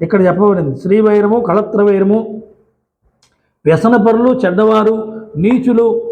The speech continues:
జోదగాళ్ళు, వ్యభిచారులు, పందెం రాయుళ్ళు, దొంగలు,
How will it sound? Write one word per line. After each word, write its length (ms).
జోదగాళ్ళు, 840
వ్యభిచారులు, 840
పందెం 360
రాయుళ్ళు, 460
దొంగలు, 680